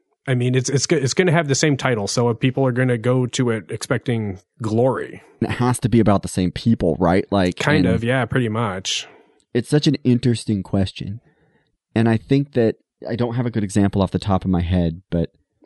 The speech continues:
Speaker 2: a lot of the remakes are getting more critical. And I think that if you take that on explicitly, it can be successful and fascinating. This isn't, I,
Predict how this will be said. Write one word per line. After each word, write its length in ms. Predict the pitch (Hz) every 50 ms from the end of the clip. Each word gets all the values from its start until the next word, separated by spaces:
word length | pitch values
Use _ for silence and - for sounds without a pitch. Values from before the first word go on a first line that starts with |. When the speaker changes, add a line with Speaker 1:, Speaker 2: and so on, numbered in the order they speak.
| _ _ _ -
Speaker 2:
a 40 | 104
lot 300 | 95 98 104 101 107 107
of 80 | 107 92
the 80 | 95
remakes 540 | 87 92 98 104 98 92 92 87 - - -
are 140 | 87 80 - _ _ - - 69
getting 300 | 85 98 95 92 92 95
more 180 | 98 92 92 87
critical. 640 | - - - 175 143 98 - - - - 95 - _ _ _ _ _ _ _ _ _ _ _ -
And 180 | 104 104 101
I 80 | 98 98
think 260 | - - 120 117 -
that 120 | - 107 104
if 160 | 101 - -
you 60 | 101
take 320 | - - - 131 127 - -
that 180 | 123 104 101
on 180 | 104 101 98 95
explicitly, 1040 | 90 - - - - - - 131 147 143 139 - 104 - - - 85 87 82 - - _ _ _ _ _ _ _ _ _ _ _ _ _ _ _ _ _ _ _ _ _ _ _ _ -
it 140 | 110 104 -
can 160 | - 107 101
be 420 | 95 110 107 104 98 95 98 - _ _ _ _ _ _ _ _ _ _ _ _ _ _ _ _ -
successful 840 | - - 117 - - - - 139 135 135 - - 104 95 92 92 - -
and 140 | 92 85
fascinating. 800 | - - 120 123 120 113 - - 82 73 73 71 69 65 71 - -
This 200 | 110 117 - 135
isn't, 280 | 135 135 135 113 -
I, 100 | - 101